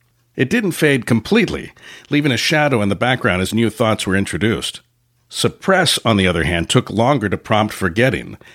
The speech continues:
but was more complete in making room for the next new thought. Banich says, "The bottom line is if you want to get something out of your mind quickly, use clear or replace.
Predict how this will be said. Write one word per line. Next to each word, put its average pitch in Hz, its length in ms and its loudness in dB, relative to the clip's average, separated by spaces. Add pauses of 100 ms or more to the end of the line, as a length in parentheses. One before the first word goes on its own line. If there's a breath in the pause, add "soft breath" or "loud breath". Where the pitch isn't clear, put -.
but 110 100 4
was 110 180 2
more 131 200 2
complete 117 640 0
in 107 140 2
making 110 320 2
room 131 400 0
for 120 100 2
the 135 80 2
next 120 300 0
new 131 160 2
thought. 156 380 -2 (380)
Banich 120 380 0
says, 110 320 0
"The 101 80 0
bottom 143 320 2
line 127 220 4
is 92 120 0
if 95 120 -4
you 104 80 2
want 131 300 0
to 139 60 0
get 117 200 0
something 120 420 0
out 120 160 2
of 120 100 2
your 110 120 4
mind 101 260 2
quickly, 85 640 -2
use 117 260 0
clear 147 600 0
or 117 120 4
replace. 104 800 -2